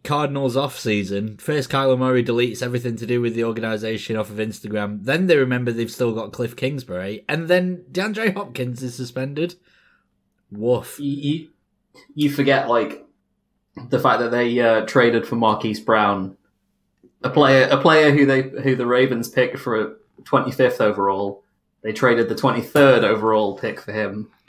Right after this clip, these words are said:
Speaker 1: And this is
Speaker 2: After
Speaker 1: after we've
Speaker 2: seeing what he's produced thus far.
Speaker 1: Yeah,
Speaker 2: <laughs> Yeah.
Speaker 1: I was about to say, this is, like,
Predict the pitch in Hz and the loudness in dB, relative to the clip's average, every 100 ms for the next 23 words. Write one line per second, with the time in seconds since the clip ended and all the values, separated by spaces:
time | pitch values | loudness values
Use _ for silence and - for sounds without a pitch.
0 | _ _ - 156 190 190 123 175 - 175 | _ _ -4 2 4 4 4 4 4 4
1 | 156 131 127 123 123 139 139 156 151 135 | 6 6 6 4 6 6 6 2 6 6
2 | 135 - 127 - 131 120 - 185 165 160 | 4 0 -2 0 2 2 6 6 6 4
3 | 165 175 180 175 151 165 151 156 156 151 | 2 4 0 0 0 2 2 -2 -4 -4
4 | 147 131 123 | -2 -2 -4